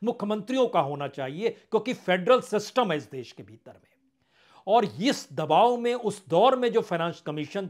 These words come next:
था जो दो हज़ार तेरह में बना और दो हज़ार चौदह पंद्रह में जो उसकी रिपोर्ट निकल कर आई, इसका असर ये हुआ कि बत्तीस परसेंट इससे पहले राज्यों के हक में था,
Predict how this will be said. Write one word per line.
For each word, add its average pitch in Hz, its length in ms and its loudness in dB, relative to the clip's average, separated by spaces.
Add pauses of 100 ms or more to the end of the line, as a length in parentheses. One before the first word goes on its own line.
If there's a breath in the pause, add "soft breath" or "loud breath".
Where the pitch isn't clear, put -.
था 165 80 0
जो 156 120 -6
दो 143 200 -8
हज़ार 143 240 -4
तेरह 139 320 -6
में 139 180 -8
बना 135 300 -8 (220 soft breath)
और 180 180 -2
दो 160 120 -4
हज़ार 151 280 0
चौदह 156 340 -2
पंद्रह 165 400 -6
में 147 120 -8
जो 139 100 -8
उसकी 139 240 -12
रिपोर्ट 131 480 -8
निकल 196 240 -2
कर 156 160 -4
आई, 143 200 -6 (300 soft breath)
इसका 226 320 2
असर 226 400 0
ये 190 160 2
हुआ 143 400 -2 (200 loud breath)
कि 196 80 -6
बत्तीस 180 580 -2
परसेंट 185 500 -4
इससे 175 240 -6
पहले 165 320 -4
राज्यों 135 380 -6
के 147 240 -6
हक 185 160 -2
में 165 140 -8
था, 175 280 -4